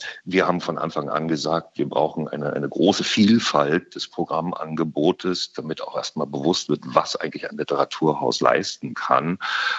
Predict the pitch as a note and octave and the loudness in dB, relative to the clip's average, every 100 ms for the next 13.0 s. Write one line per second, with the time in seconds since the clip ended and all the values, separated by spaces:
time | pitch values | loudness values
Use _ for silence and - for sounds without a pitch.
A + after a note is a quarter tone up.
0 | - - D#2 D#2 D#2 - - D2+ D#2 D2+ | -8 0 2 2 0 0 2 2 2 0
1 | C#2+ D2+ - - C#2 D2 C2+ D#2+ D2 C#2+ | 0 -2 -6 -2 0 0 0 2 2 2
2 | D2 C#2 C#2 - - - C#2+ B1 D2+ D#2 | 0 0 -2 -8 -10 -12 -4 0 2 2
3 | D2 C#2+ - _ D2 C#2 C2+ A#1 B1 - | 2 0 -6 _ -2 -2 -2 -4 -4 -4
4 | B1+ C2 A#1+ - D2 - - D2+ B1+ D#2 | -4 -4 -4 -2 -2 0 0 0 0 2
5 | D#2+ D2 C#2+ - - - - - - C#2+ | 4 2 2 -4 -10 -8 -2 -2 0 -2
6 | - - C2+ D2+ - C2+ B1+ - D2 C#2 | 0 -2 0 -2 -2 -2 -2 -4 -2 -4
7 | - - C#2 C#2+ C#2 C#2+ - D2+ C#2 C2 | -2 0 2 2 -2 -8 0 2 2 0
8 | C#2 - - - D2 - - C2 C2+ C#2+ | -4 -6 -8 -4 -4 -4 -2 0 0 -2
9 | - C2+ C2 C#2 D2+ - - C#2 - - | -2 -2 4 6 6 4 -2 0 -2 0
10 | - - - - - - C#2+ D2 - - | 2 2 2 -2 -4 -4 -2 -2 -2 2
11 | C#2 C#2 - - C#2 C#2 C#2+ - - - | 2 2 -2 -2 -2 -2 -2 0 -4 0
12 | - C2+ - - C2+ C2+ C#2+ C#2+ C2+ D2 | 0 0 -4 0 2 2 0 -4 4 4